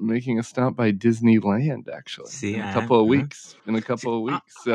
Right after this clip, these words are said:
Speaker 2: okay,
Speaker 1: I,
Speaker 2: I'm,
Speaker 1: I've,
Speaker 2: I'm gonna, I'm gonna
Speaker 1: I have a
Speaker 2: confess, I'm
Speaker 1: kids
Speaker 2: on
Speaker 1: vacation. Brazil was an adult vacation. So
Speaker 2: Okay,
Speaker 1: I've
Speaker 2: so
Speaker 1: got
Speaker 2: I,
Speaker 1: Disneyland on the,
Speaker 2: I,
Speaker 1: on the
Speaker 2: I wanna
Speaker 1: thing.
Speaker 2: confess that I'm, I am kind of a Disney fan.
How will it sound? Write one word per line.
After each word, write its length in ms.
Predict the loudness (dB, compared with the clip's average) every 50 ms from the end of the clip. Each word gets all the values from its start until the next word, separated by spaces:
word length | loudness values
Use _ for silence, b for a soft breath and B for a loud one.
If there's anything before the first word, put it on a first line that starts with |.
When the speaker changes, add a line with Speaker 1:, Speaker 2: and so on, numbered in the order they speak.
| 6 6
Speaker 2:
okay, 120 | 6 6
Speaker 1:
I, 40 | 6
Speaker 2:
I'm, 140 | 6 6 6
Speaker 1:
I've, 80 | 8
Speaker 2:
I'm 100 | 8 8
gonna, 160 | 6 6 4 4 4
I'm 100 | 6 6
gonna 140 | 6 6 6 6
Speaker 1:
I 100 | 6 6
have 100 | 6 6
a 40 |
Speaker 2:
confess, 140 | 4 2 2 2
I'm 120 | 4 4
Speaker 1:
kids 100 | 6 6 6
Speaker 2:
on 40 | 6
Speaker 1:
vacation. 420 | 4 4 4 2 2 4 2 2
Brazil 460 | 4 6 6 4 6 4 2 2 4 2
was 100 | 2 0
an 80 | 0
adult 320 | 0 4 4 4 4 4 2
vacation. 560 | -2 -2 -2 -6 -8 -8 -8 -14 -18 -18 -12
So 160 | -6 -2 -2
Speaker 2:
Okay, 120 | 0 0
Speaker 1:
I've 60 | 0 2
Speaker 2:
so 80 | 4
Speaker 1:
got 140 | 2 2 4 4
Speaker 2:
I, 120 | 4 4
Speaker 1:
Disneyland 420 | 4 4 2 2 4 2 2 2 2
on 140 | 2 2
the, 80 | 0 0 0
Speaker 2:
I, 120 | 0 -2 -2 -2
Speaker 1:
on 120 | -8 -6 -2
the 60 | 0
Speaker 2:
I 40 | 2
wanna 200 | 2 2 2 2
Speaker 1:
thing. 120 | 0 -2
Speaker 2:
confess 300 | -2 0 -2 -2 -2 -2
that 120 | -2 0
I'm, 220 | 0 0 0 0 0
I 120 | 2 2
am 120 | 2 2 0
kind 160 | -2 -4 -6
of 100 | -4 -4
a 60 | -4
Disney 300 | -4 -4 -4 -2 -4 -2
fan. 160 | -2 -4 -6